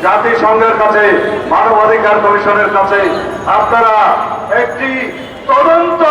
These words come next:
পরিচালনা করেন আন্তর্জাতিক মানের, যেই তদন্তের গ্রহণযোগ্যতা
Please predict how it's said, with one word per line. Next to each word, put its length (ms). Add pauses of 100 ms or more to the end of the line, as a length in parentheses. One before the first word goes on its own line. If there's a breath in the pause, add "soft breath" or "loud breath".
(640)
পরিচালনা 720
করেন 180 (100)
আন্তর্জাতিক 640 (100)
মানের, 320 (420)
যেই 220 (140)
তদন্তের 540
গ্রহণযোগ্যতা 680